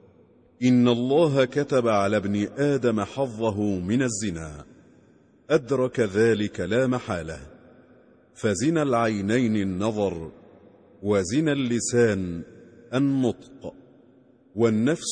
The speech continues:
تمنى وتشتهي، والفرج يصدق ذلك أو يكذبه." أخرجه مسلم. باب النهي عن إفشاء السر. عن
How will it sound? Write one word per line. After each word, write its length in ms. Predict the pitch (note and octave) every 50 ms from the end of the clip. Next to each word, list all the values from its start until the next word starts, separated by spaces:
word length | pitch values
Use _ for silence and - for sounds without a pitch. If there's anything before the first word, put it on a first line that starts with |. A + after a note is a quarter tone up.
| C#3+ B2+ -
تمنى 640 | C3 A#2 A2 A2 A#2+ B2+ A#2 A2+ A2+ A2 G#2 G#2
وتشتهي، 960 | F#2+ F2+ F#2 F#2 - G2 F2 - - - A#2+ A2+ F#2 F#2+ F2+ F2 E2+ D#2 D2+ - - - - - - - - - _ _ _ - F2+
والفرج 720 | G2+ G#2+ G#2 F#2+ F2 - - - C#3 D3+ D#3 C#3+ C3 A2 A#2+
يصدق 1040 | B2+ B2 A2+ G#2 F#2+ - - - C3+ D3 C3+ G#2 F#2+ G#2+ A#2+ B2 A#2+ - A2+ G#2+ G#2+ F2
ذلك 520 | G2+ G#2 A2+ A2 G#2 F#2+ G2 F#2 E2 -
أو 340 | G2+ F2 - - A2 G#2 F#2+
يكذبه." 760 | E2+ E2+ E2+ E2+ - - C3+ C3+ A#2+ A2 A#2+ F2+ D#2+ E2 D#2 C2+ - - - - - - - - - _ _ _ _ _ _ _ _ -
أخرجه 540 | A#2 A2 - - G#2 F#2+ E2 F#2 E2+ E2 A2+
مسلم. 720 | B2+ B2+ C3 A#2+ F2+ - - E2+ E2 D2+ D2 C#2+ C2+ C2 - - - _ _ _ _ _ _ _ _ _ _ _ _ _ _ _
باب 360 | - G#2 A2+ B2 A2+ G2+ D#2+ F#2+
النهي 560 | G2 F#2+ F2+ G2+ C3 D3 B2+ B2 B2 B2 A2+
عن 260 | G2+ G2 G2+ G2+ F2+ - -
إفشاء 480 | F#2 - - - - G2 F2+ F2 - G#2
السر. 400 | G#2 - - - G2+ E2+ - C2 B1+ C2+ - - _ _ _ _ _ _ _ _ _ _ _ _ _ _ _ _ _ _ _ _ _ _ _ _ _ _ _ -
عن 320 | G2+ A2 B2 C3 C3 B2+